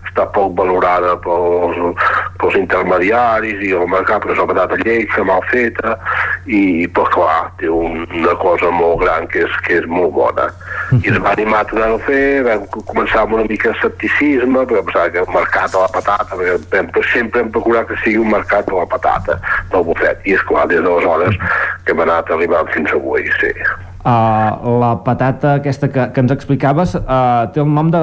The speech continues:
Speaker 2: patata de, del Bufet. És com la, es coneix aquí a Osona i en altres llocs se l'anomena de, diferent o, o ja, eh, és que és molt local, diguem-ne?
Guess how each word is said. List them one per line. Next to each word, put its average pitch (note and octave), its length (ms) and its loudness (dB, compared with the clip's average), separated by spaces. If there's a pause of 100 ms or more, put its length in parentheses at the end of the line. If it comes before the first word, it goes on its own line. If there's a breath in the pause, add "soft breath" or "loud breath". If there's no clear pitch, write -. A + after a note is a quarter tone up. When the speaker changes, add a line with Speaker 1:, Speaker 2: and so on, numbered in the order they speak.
(100)
Speaker 2:
patata E3 340 0
de, D3 160 2 (480)
del B2+ 160 2
Bufet. B2+ 500 0
És B2 160 -4
com D#3+ 300 2
la, D3 140 2 (100)
es D3 160 -2
coneix C3+ 320 2
aquí B2 160 -2
a B2 60 2
Osona C3 380 2 (280)
i B2 180 0 (380)
en A#2 100 0
altres A#2+ 380 0
llocs B2 320 0
se B2 80 0
l'anomena A#2+ 480 2
de, A#2+ 120 0 (120)
diferent C#3 720 0
o, A#2+ 240 -2 (560)
o A#2 160 2
ja, A2+ 220 2 (840)
eh, A2 540 2
és G2 100 -4
que A2+ 140 2 (260)
és A2 160 2
molt A2+ 480 4
local, A2+ 400 0
diguem-ne? F2+ 400 -4